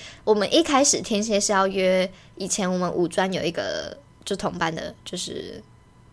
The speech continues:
那，<laughs> 对，我们那时候要约那位同学，那因为他就是当时有一点事情，然后就是没有办法赴约，然后也不是说赴约，就是因为他就，我们知道他很忙，然后所以我们就想说，哎，可是我们身边又没有就是天蝎的朋友，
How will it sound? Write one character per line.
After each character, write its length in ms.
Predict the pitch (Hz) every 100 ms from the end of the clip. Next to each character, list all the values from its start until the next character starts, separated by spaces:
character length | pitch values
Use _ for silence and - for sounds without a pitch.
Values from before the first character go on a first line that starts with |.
| - - - - - - -
那， 160 | 175 - -
<laughs> 180 | - 214
对， 220 | 262 233 - - -
我 80 |
们 100 | 196
那 60 | 247
时 100 | 240
候 60 | 196
要 120 | 196
约 480 | 190 175 170 170 185 - -
那 100 | 214
位 100 | 208
同 240 | 190 156 -
学， 280 | - - - - -
那 120 | 269
因 120 | 277
为 60 | 285
他 140 | 269
就 100 | 254
是 180 | 262 247
当 280 | 240 214 220
时 180 | 226 175
有 100 | 170
一 40 |
点 160 | 180 -
事 160 | -
情， 220 | 196 180 156
然 100 | 165
后 60 |
就 100 | 170
是 80 | 185
没 100 | 185
有 60 | 165
办 160 | 180
法 60 | -
赴 220 | - 180
约， 200 | - - 165
然 100 | 175
后 140 | 190 - -
也 80 | -
不 100 | 214
是 60 | 311
说 140 | 339
赴 180 | 330 311
约， 80 | 285
就 100 | 285
是 80 | 277
因 120 | 302
为 140 | 302
他 140 | 269 285
就， 200 | - 285 -
我 60 |
们 160 | 180 185
知 100 | 190
道 60 | 240
他 180 | 240
很 80 | 214
忙， 200 | 156 - - -
然 120 | 180
后 60 | 214
所 160 | 220
以 20 |
我 60 | 202
们 80 | 165
就 100 | 196
想 200 | 202 -
说， 120 | 185
哎， 100 | 196
可 160 | 277 226
是 220 | 226 254 240 - -
我 80 |
们 100 | 208
身 160 | 214 247
边 100 | 247
又 60 | 226
没 100 | 208
有 100 | 170
就 120 | 196
是 120 | 202
天 260 | 202 202 190
蝎 160 | 196
的 40 | 170
朋 320 | - 160 160
友， 240 | 165 -